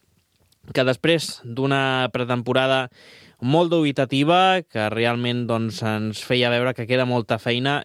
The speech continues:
i realment encara queda feina per fer. Com a mínim ja, segona jornada, tres punts a la butxaca, i això ja, de moment, et millora una miqueta les perspectives abans de visitar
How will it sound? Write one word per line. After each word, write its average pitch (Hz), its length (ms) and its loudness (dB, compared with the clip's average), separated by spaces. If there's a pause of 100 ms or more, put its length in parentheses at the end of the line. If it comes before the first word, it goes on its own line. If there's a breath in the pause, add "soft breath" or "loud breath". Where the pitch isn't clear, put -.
i 101 80 -12
realment 107 320 -4
encara 127 480 -2
queda 131 480 -2
feina 131 400 -2
per 110 160 -4
fer. 147 140 2 (420 loud breath)
Com 143 160 2
a 156 80 2
mínim 190 320 4
ja, 196 400 2
segona 165 400 2
jornada, 185 480 4
tres 180 240 0
punts 151 240 0
a 165 60 2
la 180 40 2
butxaca, 156 600 0 (360 loud breath)
i - 140 -2
això 131 240 2
ja, 131 220 2 (100)
de 123 240 0
moment, 127 400 0 (240)
et 113 160 -4
millora 127 320 0
una 127 80 0
miqueta 127 380 0
les 131 180 -2
perspectives 135 640 0
abans 135 240 0
de 147 80 0
visitar 131 460 0